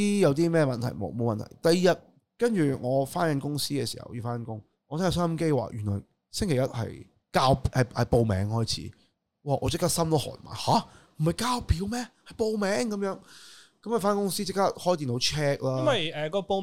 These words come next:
Speaker 2: 名期開始就唔代表個參選人一定要嗰日去交表㗎嘛。
Speaker 1: 係啊，係啊，即係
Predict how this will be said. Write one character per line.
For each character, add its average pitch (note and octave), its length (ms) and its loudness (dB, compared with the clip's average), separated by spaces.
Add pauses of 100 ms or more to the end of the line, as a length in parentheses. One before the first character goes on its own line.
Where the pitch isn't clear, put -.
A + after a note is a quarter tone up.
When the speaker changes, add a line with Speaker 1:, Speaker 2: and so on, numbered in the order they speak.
Speaker 2:
名 A#3 120 -2
期 D3+ 120 -8
開 F3+ 380 -2
始 F3+ 140 -4
就 D#3 140 -6
唔 A2+ 300 -16
代 A#2+ 200 -4
表 C#3+ 220 -10
個 C#3+ 240 -6
參 E3 260 -6
選 D3+ 80 -12 (100)
人 A2+ 80 -10
一 D#3 60 -12
定 A2+ 120 -12
要 G#2+ 100 -14
嗰 G#2 220 -8
日 A#2+ 200 -2
去 A2 80 -10
交 A#2 200 -4
表 G#2+ 140 -8
㗎 - 20 0
嘛。 A#2 240 4
Speaker 1:
係 A#2+ 80 4
啊， A#2 320 4
係 G2+ 160 0
啊， G#2 100 -2
即 C3+ 120 -4
係 F#3 100 -6